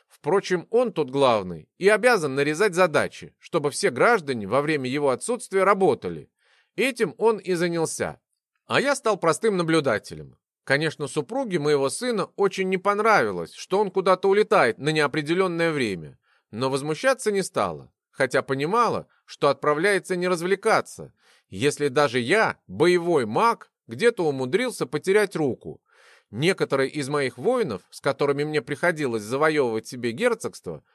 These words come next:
грозно хмурились и машинально лапали рукояти мечей. Снова отправиться в дорогу, но уже на грифоне моего сына, сразу не получилось.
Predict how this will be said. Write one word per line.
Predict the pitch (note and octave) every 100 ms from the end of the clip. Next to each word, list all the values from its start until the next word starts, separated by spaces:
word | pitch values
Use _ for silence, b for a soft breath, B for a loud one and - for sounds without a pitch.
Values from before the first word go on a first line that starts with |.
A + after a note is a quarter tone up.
| _
грозно | - G2+ A3+ F#3+ G#3
хмурились | - G#3 C4+ G3+ G#2 F2+ -
и | D3+
машинально | D#3 D3 D3 F3 B3 A3 D3 - -
лапали | F3 A3+ F3 C#3
рукояти | C3 A#2 C#3+ F3 E3+
мечей. | D3 C#3 - E2 C2 _ _ _ _
Снова | - F#3 A#3+ D#3 A#2+
отправиться | - D3+ C3+ B2 A#2+
в | G#2+
дорогу, | A#2+ G3+ B3 A#2+ D#2 _ -
но | A#2+ D#3
уже | C3 C#3+
на |
грифоне | C#3 D#3+ D#3 E3 B2+
моего | A#2 C#3+ C#3 B2
сына, | - A3 A#3+ G2+ - _
сразу | - G3+ A#3+ G#3+
не | G3
получилось. | F#3+ F3+ - A2+ F2 D2+ -